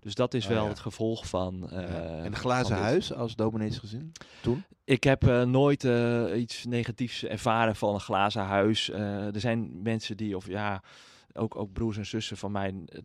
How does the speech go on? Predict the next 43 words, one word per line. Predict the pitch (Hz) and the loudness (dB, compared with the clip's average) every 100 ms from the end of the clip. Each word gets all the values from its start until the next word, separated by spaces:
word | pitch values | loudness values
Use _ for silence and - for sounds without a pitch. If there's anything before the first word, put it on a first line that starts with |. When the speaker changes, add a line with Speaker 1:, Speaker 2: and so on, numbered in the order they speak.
| _ - | _ -14
Speaker 1:
d-, | 92 107 | -10 -4
nee, | 104 92 | -2 0
die | 104 | 0
hebben | 104 104 | 0 0
daar | 107 | 0
niet | 113 - _ - | -2 -6 _ -4
echt | 120 - | -4 -4
heel | 98 107 87 | -4 -2 -2
erg | 101 - | -6 -8
veel, | 104 98 95 85 | -6 -4 -4 -6
eh, | 67 82 | -8 -10
veel, | - 92 90 - | -8 -6 -6 -10
eh, | 90 | -4
last | 95 110 - | -2 -2 0
van | 98 | -2
gehad | 92 90 98 | -2 -4 -6
of | - | -4
zo. | 92 | -2
Maar | 104 | 0
ik | 113 - | -2 2
ken | 131 127 | 2 4
wel | 110 110 107 104 | 4 6 4 0
domineeskinderen | - 104 110 107 98 117 110 104 104 | -4 0 2 0 -2 -2 0 -2 -2
die | 101 | -2
daar | 107 | -2
echt | 107 | 0
last | 98 - | -2 0
van | 98 | -4
hebben | 90 87 92 85 | -2 -4 -6 -8
Speaker 2:
Ja. | 110 85 - | -6 -6 -8
Speaker 1:
gehad. | 98 101 156 - - - - | -6 -2 -2 -2 -20 -20 -10
En | - | 0
nu | 101 | 2
zitten | 107 98 95 | 2 0 0
we | |
natuurlijk | 92 92 95 | 0 0 -2
helemaal | 98 98 92 92 | 0 0 0 0
in | 95 | -2
een | 92 | -4
glazen | 92 85 90 92 | -4 -4 -4 -6
huis, | 87 90 90 | -4 -4 -4
dus | - 90 | -4 -4
ja. | 95 92 | -2 -2